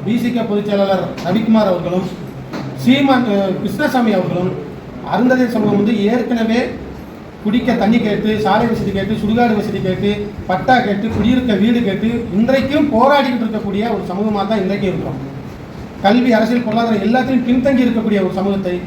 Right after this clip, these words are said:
மேலும் மேலும் மேலும் அந்த சமூகத்தின் மீது இவர்கள் வன்மத்தை கட்டுவதை ஒருபோதும் நாங்கள் வேடிக்கை பார்க்க முடியாது. புள்ளி விபர அடிப்படையில் ஏறக்குறைய இந்த மூன்று சமூகமும் ஆதாரத்தின் அடிப்படையில் சரிசமமாக தான் இருக்கிறோம். ஆகவே எங்களுக்கு இந்த இடஒதுக்கீடு கூட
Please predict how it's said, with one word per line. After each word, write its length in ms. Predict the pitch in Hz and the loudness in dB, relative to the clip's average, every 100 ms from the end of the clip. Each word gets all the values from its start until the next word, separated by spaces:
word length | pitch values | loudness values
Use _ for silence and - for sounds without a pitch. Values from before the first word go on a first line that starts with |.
| - - 165 | -10 -8 0
மேலும் 360 | 214 262 277 | 2 4 4
மேலும் 280 | 262 262 226 | 4 4 4
மேலும் 320 | 196 196 202 202 - - - - - | 2 2 0 0 -8 -12 -14 -14 -8
அந்த 160 | 180 | -6
சமூகத்தின் 420 | 180 214 254 226 | 0 2 2 4
மீது 160 | 202 208 | 4 4
இவர்கள் 360 | 202 196 185 175 | 2 0 0 0
வன்மத்தை 320 | 170 247 240 226 | 2 4 4 0
கட்டுவதை 400 | 190 196 190 202 165 | -2 0 0 0 0
ஒருபோதும் 440 | 185 214 220 226 202 | -2 0 0 0 0
நாங்கள் 240 | 185 190 | 0 0
வேடிக்கை 280 | 185 202 202 | 2 0 0
பார்க்க 300 | 180 165 175 | -2 -2 -2
முடியாது. 340 | 165 175 175 233 - - - - - - - | -2 0 0 0 -2 -8 -12 -14 -14 -14 -8
புள்ளி 260 | - 247 294 | 0 2 4
விபர 220 | 285 262 | 4 4
அடிப்படையில் 500 | 214 233 220 202 208 220 - 175 | 4 2 0 2 2 0 -2 -2
ஏறக்குறைய 420 | 214 214 226 233 | 0 0 0 0
இந்த 100 | 190 | 0
மூன்று 280 | 180 226 247 | 2 2 2
சமூகமும் 500 | 208 190 185 185 202 - - - - - 170 | 0 2 2 2 0 -2 -8 -10 -12 -6 0
ஆதாரத்தின் 540 | 214 240 226 220 202 | 4 4 2 2 0
அடிப்படையில் 420 | 180 180 185 202 196 | -2 -2 -2 -2 -2
சரிசமமாக 640 | 196 214 226 214 208 196 190 | 0 2 2 2 2 2 2
தான் 200 | 208 202 | 0 0
இருக்கிறோம். 320 | 175 - - - - - - - - | 0 0 0 -4 -8 -8 -8 -6 0
ஆகவே 260 | 185 214 247 | 2 4 4
எங்களுக்கு 360 | 220 226 254 | 2 2 2
இந்த 140 | 254 202 | 2 2
இடஒதுக்கீடு 580 | 202 262 254 220 220 190 | 4 4 4 2 0 0
கூட 160 | 208 | 0